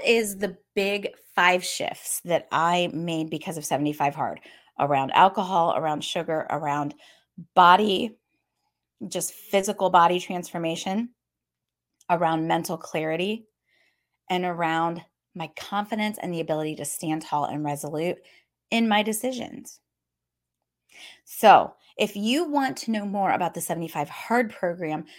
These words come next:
you can listen to the Real A F podcast by Andy Frisella, and he outlines the entire thing in episode two oh eight.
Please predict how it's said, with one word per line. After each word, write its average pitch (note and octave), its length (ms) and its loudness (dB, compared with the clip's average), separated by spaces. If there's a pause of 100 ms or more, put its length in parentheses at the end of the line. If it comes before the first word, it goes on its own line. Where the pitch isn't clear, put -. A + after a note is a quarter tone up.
(180)
you G#3+ 160 0
can G3+ 240 -4
listen F#3 360 -4 (160)
to F3 140 -2
the E3 140 -2
Real F3 560 -4
A G3 220 2
F E3+ 260 -2
podcast D#3+ 580 -4
by D#3 400 0 (120)
Andy E3+ 200 -2
Frisella, F3+ 640 2 (340)
and F3 120 -2
he G3+ 260 -2 (120)
outlines F#3 580 -2
the E3+ 120 -6
entire E3 540 -2
thing F3+ 420 -2
in F3 260 -6
episode E3 500 -6
two - 300 -6
oh D3 220 0
eight. - 380 -8